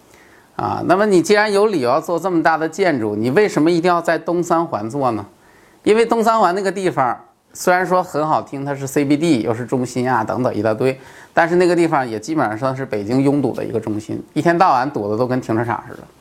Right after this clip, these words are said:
啊，你就不能找一个人迹罕至，嗯，鸟不拉屎的那么一个地方去做你的这个中央电视台总部吗？啊，因为你就是一个电视台嘛，你又不需要怎么着，你说你需要跟很多的办公楼去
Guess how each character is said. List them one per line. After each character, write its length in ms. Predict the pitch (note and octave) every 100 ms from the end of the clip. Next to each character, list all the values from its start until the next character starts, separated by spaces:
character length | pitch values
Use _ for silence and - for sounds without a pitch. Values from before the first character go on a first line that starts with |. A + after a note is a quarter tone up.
| _ _ _ _ _
啊， 220 | - G#2+ G#2+
你 160 | A2+
就 100 | C#3
不 80 | F3+
能 160 | F#3+ G3+
找 240 | C3+ G2
一 140 | A#2+
个 200 | C#3+ D3+ C#3+ - -
人 340 | B2+ A#2+ B2+ D#3
迹 140 | D3
罕 340 | D3 - G2+ G2+
至， 320 | B2 B2 A#2+ - - -
嗯， 260 | A2+ A2 G#2+
鸟 180 | A2 G#2
不 80 |
拉 160 | B2 C3
屎 160 | C3 G2+
的 60 | G2+
那 80 | G#2+
么 80 | G#2
一 100 | G#2
个 80 |
地 160 | G#2 A2+
方 260 | A2 G2 G2
去 160 | - G#2
做 260 | - A2
你 100 | G2
的 120 | - G#2
这 160 | G#2+
个 180 | G2 G2+ - - - _
中 140 | -
央 100 | A2
电 140 | A2 G#2
视 60 |
台 100 | G2+
总 180 | G2 G#2
部 180 | F#2+ G2
吗？ 140 | G2 - - _
啊， 160 | - G#2+
因 120 | C3+
为 80 | F3
你 200 | E3+ A#2+
就 160 | F3
是 80 | F3+
一 40 | F#3+
个 80 |
电 200 | G3+ G3+
视 40 | F#3+
台 240 | D3 A2+
嘛， 140 | D#3+ G3
你 140 | C#3+
又 160 | A#2 C#3+
不 260 | - -
需 160 | E3+ F3
要 140 | E3+
怎 160 | D#3 A2
么 100 | G#2
着， 180 | B2+ D3
你 120 | C3
说 220 | A#2 E3+
你 160 | F3 C3
需 160 | - D#3+
要 140 | E3+
跟 160 | E3+ E3+
很 160 | B2
多 100 | A2
的 100 | C#3
办 200 | D3 D3
公 120 | D3
楼 160 | C3+ B2
去 280 | C3 D3+